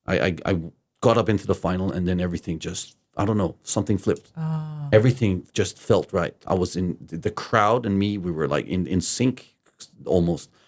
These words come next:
Speaker 1: And then I just knew it didn't matter what he did today, I was gonna win.
Speaker 2: Mm.
Speaker 1: And so we, we fight the first three rounds, and it's just like, I wasn't even, like, nervous about it. I knew it was gonna be a draw.
Speaker 2: Wow.
Speaker 1: I was, like, completely calm about it. My, my corner is yelling at me, going, "Nick, you gotta do this, gotta do that.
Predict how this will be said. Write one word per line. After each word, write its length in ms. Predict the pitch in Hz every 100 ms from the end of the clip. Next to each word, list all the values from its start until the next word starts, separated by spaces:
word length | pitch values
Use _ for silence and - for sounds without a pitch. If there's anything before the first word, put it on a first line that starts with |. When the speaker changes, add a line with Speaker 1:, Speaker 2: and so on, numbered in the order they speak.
| _ _ -
Speaker 1:
And 160 | 101 101
then 260 | 98 95
I 100 | -
just 220 | 98 110 143
knew 240 | 185 190 -
it 120 | 87
didn't 260 | 143 123 123
matter 280 | 110 127
what 280 | 117 104 110
he 120 | -
did 280 | 98 127 87
today, 440 | - 98 98 107 - _ _ _ _ _ -
I 60 | 85
was 140 | 85
gonna 160 | 104 104
win. 220 | 117 95 _ _
Speaker 2:
Mm. 460 | 175 175 165 151 143 - _ _
Speaker 1:
And 280 | 104 101 95
so 100 | 101
we, 160 | 92 90
we 200 | 95 95
fight 240 | 107 98
the 60 | -
first 280 | 104 98
three 140 | - 107
rounds, 440 | 92 90 95 -
and 120 | - 87
it's 140 | -
just 220 | 85 -
like, 140 | 87 -
I 60 |
wasn't 380 | 95 107 117 113 _ _
even, 260 | 110 107 104
like, 180 | 95 87
nervous 280 | 92 98
about 160 | 98 92
it. 40 |
I 20 | 95
knew 160 | 101
it 40 | 101
was 120 | 92
gonna 140 | 98
be 120 | 90
a 40 | 92
draw. 220 | 95 101 - _ -
Speaker 2:
Wow. 480 | - 92 85 85 -
Speaker 1:
I 60 | 98
was, 200 | 90 95
like, 180 | 90
completely 320 | - 98 104 98
calm 200 | 98 98
about 180 | 90
it. 20 | 90
My, 100 | 85
my 140 | 92
corner 340 | - - 110 107
is 160 | 87
yelling 280 | 92 104 98
at 120 | -
me, 80 | 95
going, 240 | - - - - -
"Nick, 180 | 143 -
you 80 | 127
gotta 140 | 104
do 80 | 107
this, 240 | 202 185
gotta 160 | - 127
do 60 | 101
that. 240 | 180